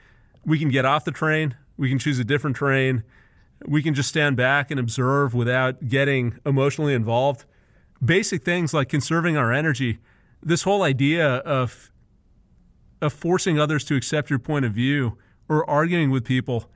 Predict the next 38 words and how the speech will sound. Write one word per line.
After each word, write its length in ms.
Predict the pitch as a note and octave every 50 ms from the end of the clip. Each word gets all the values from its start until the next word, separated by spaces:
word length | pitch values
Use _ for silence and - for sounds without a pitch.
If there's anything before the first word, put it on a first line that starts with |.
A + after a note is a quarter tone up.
| - - _ _ _ _ _ _ _ _ _ _ _ _ -
who 400 | - D3 D3 D#3 D#3+ D#3 C#3+ -
have 200 | - D#3 D#3 D3
no 200 | F3 F3 D#3+ D3
interest 460 | D#3 D#3 - E3 D3+ C3+ - - -
in 240 | - E3 C#3+ C3+ C#3
intelligent 520 | - D#3 C#3 - - D#3 D#3 C#3+ E3 D3
discussion, 580 | B2 A#2+ - - C#3 C3+ D3+ C#3+ - D3 B2 A2+ - - - _ - _ - -
I've 120 | E3 E3+
always 220 | A#3 G#3+ F#3 -
found 260 | - - F#3 F3 F3+ F3+
to 40 |
be 80 | D#3 D3+
such 240 | - - F#3+ E3+ -
a 40 | D#3
waste 280 | B2+ C3+ D3+ C#3+ - C#3
of 80 | A2+
time. 380 | - - C3 E3 G#3+ E3+ - - - - - -
And 320 | C3+ C3 B2+ B2+ C3 C3
I 60 | C3+
used 220 | C#3 C#3+ D#3 - -
to 60 | D3+
see 160 | - - D#3+
this 200 | D#3 D3+ - -
in, 420 | C#3+ B2 A#2 A#2+ A#2+ - - - - - - - _ _ _ _ _
in 100 | E3 D3+
a 60 | D3+
work 320 | C3 A#2+ D3 E3 E3+ - -
context 640 | - C#3+ B2+ A#2+ A2+ - A2+ G2 G2 - - - -
where 580 | C#3+ C#3 B2 C3 C3 C3 C3 C3 B2+ A#2+ A#2 - - _ _ _ _ _ -
you 120 | D3+ D#3
would 100 | D#3+ D3
have 640 | C#3+ D3 C#3+ C#3+ C#3+ C#3+ C#3 B2 A2 - - - _ _ _ _ - F2+ F2+ C#3
different 320 | B2 D3+ D#3+ - F3 D3 -
people 260 | D3 D3 C3+ D3+ C#3+
who 60 | C#3+
had 120 | C#3 A#2+ A#2
different 260 | D3 C#3 - D3 B2
ideas, 640 | A2+ A2 B2 B2+ C3+ C3 C3 B2+ A#2+ A2+ - -